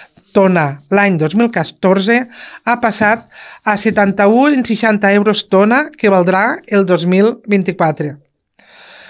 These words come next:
Voldria recordar que, tot i que aquest augment de quotes, eh, voldria deixar constància que el grau de cobertura d'aquesta, d'aquesta taxa, per l'im-, per l'import que pagarem, sols és del cinquanta-nou coma trenta-sis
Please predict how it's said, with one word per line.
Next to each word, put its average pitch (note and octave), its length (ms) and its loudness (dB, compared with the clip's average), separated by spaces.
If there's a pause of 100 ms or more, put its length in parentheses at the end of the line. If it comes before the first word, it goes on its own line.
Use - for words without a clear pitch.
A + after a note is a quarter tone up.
(400)
Voldria F#3+ 320 2
recordar F#3+ 560 0
que, A#3 160 -2
tot A#3 160 0
i B3+ 80 0
que C4 160 -2
aquest A#3 400 -2
augment G3 320 2
de E3+ 160 0
quotes, C4 540 0 (500)
eh, G#3 480 0
voldria A3 300 4
deixar B3 180 -2
constància G#3+ 560 0
que G#3+ 140 -2
el G3 100 -6
grau A3+ 220 0
de B3 100 0
cobertura G3 600 0
d'aquesta, F3+ 400 -4 (180)
d'aquesta F#3+ 560 -4
taxa, F3 400 -2
per F3 160 0
l'im-, E3+ 220 0 (420)
per F#3 160 0
l'import F3 460 0
que E3 100 -2
pagarem, G3 400 0 (240)
sols A#3+ 400 -2
és A3 240 -2
del A#3+ 160 -2
cinquanta-nou G3+ 800 0
coma G#3 240 2
trenta-sis G3+ 640 0